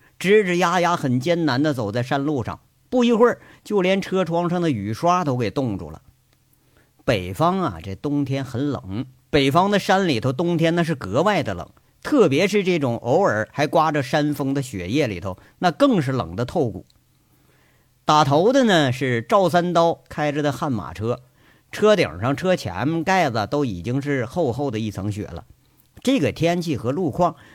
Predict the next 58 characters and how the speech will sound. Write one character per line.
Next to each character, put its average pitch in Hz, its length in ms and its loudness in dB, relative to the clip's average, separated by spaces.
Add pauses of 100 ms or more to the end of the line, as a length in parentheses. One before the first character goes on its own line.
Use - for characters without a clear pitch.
倒 165 160 0
显 113 300 -2
得 127 100 0
出 156 300 -2
悍 165 240 -2
马 110 220 -2
的 123 100 -2
优 135 200 0
越 139 140 2
性 127 240 -2
能 92 160 -6
了。 104 100 -8 (520)
宽 240 320 4
幅 180 180 0
轮 202 240 2
胎、 175 380 2
四 254 400 0
驱、 147 300 0 (160)
强 156 360 -2
劲 220 160 0
的 151 80 2
马 85 240 -2
力， 147 240 -2 (100)
在 190 140 2
这 175 140 2
路 190 240 0
上 113 180 0
倒 156 200 0
也 92 120 -4
是 127 160 -6
应 170 260 -2
付 131 120 -8
的 123 140 0
绰 143 300 -2
绰 123 220 -2
有 87 180 -6
余， 87 200 -10 (340)
把 143 160 6
后 208 260 4
面 165 280 4 (240)
那 165 240 0
三 170 300 0
辆 170 180 2
小 113 240 -2
中 160 180 0
巴 151 300 0
远 135 240 2
远 120 180 0
的 135 80 0
给 156 120 2
甩 90 260 -4
下 95 100 -8
了。 95 140 -8 (920)
三 170 300 2
辆 208 240 4
中 202 180 0
巴 185 160 2
车， 180 320 0